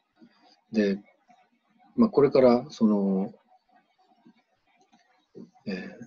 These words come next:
そのひょ-、評価関数を使って形状最適化問題を定義するわけですけれども、その今、あの、定義に用いた非積分関数ですね。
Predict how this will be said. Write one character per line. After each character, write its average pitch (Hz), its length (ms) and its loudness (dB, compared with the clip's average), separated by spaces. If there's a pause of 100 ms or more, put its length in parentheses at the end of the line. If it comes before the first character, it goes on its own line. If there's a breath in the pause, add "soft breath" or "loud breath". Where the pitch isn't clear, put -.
(160)
そ - 220 0
の 110 80 8
ひ - 120 -6
ょ-、 - 40 -16 (320)
評 135 120 2
価 120 140 0
関 123 200 4
数 - 140 -2
を 87 60 -2
使 - 200 -12
っ 90 80 -10 (160)
て 110 200 4
形 110 240 2
状 107 420 2 (1040)
最 104 220 -4
適 - 160 -2
化 107 100 -2
問 101 140 -2
題 90 140 -4
を 90 240 -10
定 113 140 4
義 107 140 6
す 98 160 -6
る 95 100 -4
わ 87 120 -6
け - 100 -16
で - 100 -14
す - 120 -16
け - 80 -14
れ 92 60 -12
ど 95 100 -14
も、 120 220 2 (400 soft breath)
そ - 120 0
の 113 100 8
今、 131 340 4 (220)
あ 95 140 -8
の、 95 220 -12 (1080)
定 107 160 2
義 107 160 4
に 92 260 -2
用 101 80 -8
い 98 280 -8
た 117 360 0 (360)
非 - 160 -8
積 110 280 2
分 104 220 4
関 101 240 -2
数 - 200 -12
で - 100 -16
す - 160 -16
ね。 107 180 -12